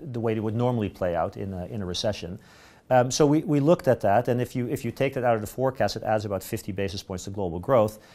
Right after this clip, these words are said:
except it also has the implication that you get more inflation and eventually more policy rate hikes.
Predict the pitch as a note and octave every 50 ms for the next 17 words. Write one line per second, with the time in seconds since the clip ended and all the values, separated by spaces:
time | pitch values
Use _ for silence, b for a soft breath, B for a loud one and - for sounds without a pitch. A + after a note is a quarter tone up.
0 | B B B B B B - B2+ - - - E3+ - - C#3 - G#2 E3 G3 -
1 | - C#3 A#2+ A#2+ A2+ A2 A#2 A2 G#2 G#2 - - C3 C#3 C3+ - - A2 A2 G#2+
2 | G2+ - G#2+ G#2+ G#2+ A2 F2 G2+ G#2 A#2 A#2 A2+ G#2 G2 - - B2 B2 C3 C3
3 | - - G#2 G2 G2 G2+ - - B2 G#2+ G#2 G#2+ - A2 G2 A2 C3+ D#3 - -
4 | - A#2 A2 G#2+ G2 F#2+ - - - G#3 A3 F#3+ - - G#2 F#2+ F2+ D#2+ - F2
5 | E2 E2+ F2+ - - -